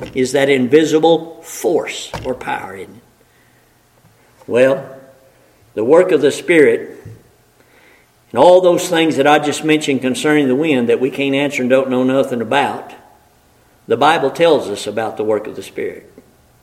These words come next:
The Spirit of God doesn't randomly save people. Many times when we observe the wind, it seems to blow randomly.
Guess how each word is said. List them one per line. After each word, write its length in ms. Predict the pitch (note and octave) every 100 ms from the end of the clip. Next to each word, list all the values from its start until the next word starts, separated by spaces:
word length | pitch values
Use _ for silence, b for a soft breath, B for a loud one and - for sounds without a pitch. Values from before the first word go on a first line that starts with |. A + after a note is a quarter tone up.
| _ _ _ _ _ _ b b b b b _ _
The 80 | C#3+
Spirit 320 | - A#3+ G#3
of 100 | D#3
God 260 | E3 E3+ -
doesn't 440 | D#3+ D#3 C#3 -
randomly 1120 | G2+ A2 C3+ D3+ D3 B2 G#2+ F2+ F2+ G2+ - - _
save 500 | - C#3 A2+ F2+ -
people. 380 | - - - - - _ _ _ _ _ _ _ _ _ b b b b b b b
Many 260 | B2+ F#3+ F#3
times 400 | E3+ F3 E3 C3+
when 160 | C#3+
we 100 | D3+
observe 380 | E3+ D3 E3+ D#3
the 80 | D3
wind, 280 | E3+ D#3 D3
it 140 | C#3+
seems 360 | - D#3+ C3+ -
to 100 | A#2+
blow 500 | C#3 D3+ C3 B2+ A#2
randomly. 960 | C#3 C#3 C3 A2 G2 G2 F2+ D#2+